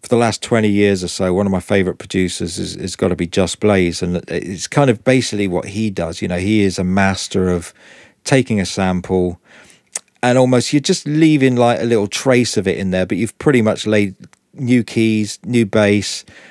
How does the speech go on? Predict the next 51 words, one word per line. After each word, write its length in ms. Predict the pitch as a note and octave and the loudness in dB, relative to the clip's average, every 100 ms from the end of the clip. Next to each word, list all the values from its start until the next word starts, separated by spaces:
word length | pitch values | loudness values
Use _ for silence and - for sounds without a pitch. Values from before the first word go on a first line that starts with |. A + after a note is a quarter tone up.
| - | -10
and 100 | B2 | -2
it 60 | D3 | 2
just 200 | F#3 E3 | 2 2
means 260 | E3+ D3+ C3 | 2 2 0
you 80 | C3 | -2
can, 140 | C3 | 2
like, 260 | B2 A2+ - - | 2 0 -2 0
E 140 | C3+ | 0
Q 220 | C3 C3 A#2+ | 2 2 4
those 260 | A2+ A2 A2+ | 4 4 2
elements 420 | A2+ G#2+ G#2 - - | 2 2 0 -4 -2
out 240 | A2 A2 | 0 0
of 120 | G2+ | -2
the 140 | F2 F#2+ | -6 -4
sample, 680 | - A#2 A2+ F#2+ E2 E2+ F2 _ | 0 0 0 -2 -4 -4 -8 _
so 160 | - G#2+ | -2 -2
you've 140 | G#2 | 0
not 140 | B2 - | 0 0
got 100 | G2+ | -4
this 120 | G2 | -4
big 200 | A#2 G2+ | -2 0
muddy 300 | G#2+ A2 G#2 | 0 2 2
mess, 420 | G#2 G2+ E2+ - - | 2 0 0 -6 -10
and 380 | - F#2+ G2 G2 - - - - _ _ _ _ | -4 -2 -2 -4 -10 -20 -20 -20 _ _ _ _
you've 160 | C3 A#2 | 0 2
just 160 | A#2+ | 0
got 100 | - | -2
this 120 | - - | -6 -2
bigger 300 | A#2 G#2 G2+ | 0 0 0
sound, 400 | - B2 A#2+ F#2+ | 2 2 2 2
you 80 | |
know, 140 | G2+ F#2 | 2 2
where 120 | G2 | 2
you 120 | G2 | 2
can 140 | F#2 G2+ | 0 -2
just 260 | F#2+ - _ _ _ _ _ _ _ _ _ - | -2 -8 _ _ _ _ _ _ _ _ _ -10
affect 500 | - A2+ G#2 - - | -2 -2 -2 -4 -2
and 220 | G2+ F#2 | -2 -2
process 540 | - G#2 G2 G2+ F#2+ G#2+ | 0 0 0 -2 -2 -2
each 220 | G2 - | -2 0
element, 460 | G2+ G2+ G2 G2 - | 0 2 2 0 -2
you 120 | G#2+ | -2
know, 120 | F#2+ | 0
and 100 | F#2+ | 0
make 180 | G2 F#2 | 0 -2
it 60 | - | -6
sound 340 | - F#2+ F#2 | -2 0 2
bigger 480 | G#2 G2 G2 F#2+ F2+ | 2 2 2 2 0
and 200 | F2 F2 - - - - _ _ _ - | -2 -4 -12 -18 -18 -20 _ _ _ -10
pan 400 | - G#2+ G#2+ G#2+ | -2 2 2 2
it, 200 | G#2 | 2